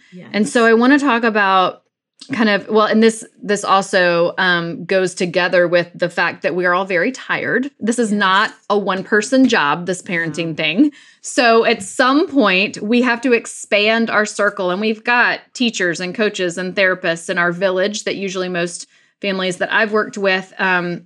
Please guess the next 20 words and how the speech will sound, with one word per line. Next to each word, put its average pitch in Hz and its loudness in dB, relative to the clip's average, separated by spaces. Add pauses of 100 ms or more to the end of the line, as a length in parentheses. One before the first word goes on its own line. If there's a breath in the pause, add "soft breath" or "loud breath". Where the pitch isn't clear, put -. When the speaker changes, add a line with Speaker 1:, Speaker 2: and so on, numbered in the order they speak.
Speaker 2:
at 202 -4
some 226 2
point 220 2
along 185 0
the 180 -4
way 170 0
have 170 -6
a 180 -2
wonderful 190 -4
team 175 -8 (200 soft breath)
Speaker 1:
Yeah. 196 -8
Speaker 2:
of 175 -6
people. 175 -6 (360 loud breath)
But 233 0 (240)
let's 277 -2
talk 330 2
a 320 2
little 233 4
bit 214 4
about 202 0